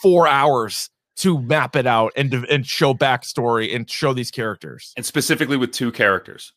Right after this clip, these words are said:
Speaker 2: which we,
Speaker 1: And I
Speaker 2: which we,
Speaker 1: know
Speaker 2: which we will get into. You know exactly what
Speaker 1: I
Speaker 2: I'm
Speaker 1: know
Speaker 2: gonna
Speaker 1: exactly.
Speaker 2: say. And it was what I'm so upset about, um,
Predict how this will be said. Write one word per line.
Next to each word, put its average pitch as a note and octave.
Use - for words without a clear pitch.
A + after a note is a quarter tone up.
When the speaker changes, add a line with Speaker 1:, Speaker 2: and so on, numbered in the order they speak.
Speaker 2:
which B2+
we, C3
Speaker 1:
And D#3+
I D#3+
Speaker 2:
which D3+
we, E3+
Speaker 1:
know E3
Speaker 2:
which C3+
we C3+
will C3
get B2
into. B2
You C3
know C#3
exactly C3+
what C3+
Speaker 1:
I -
Speaker 2:
I'm C3
Speaker 1:
know B2+
Speaker 2:
gonna A#2+
Speaker 1:
exactly. B2
Speaker 2:
say. C3+
And B2+
it D3
was B2+
what D3
I'm D3
so C#3+
upset C#3+
about, F#2+
um, A2+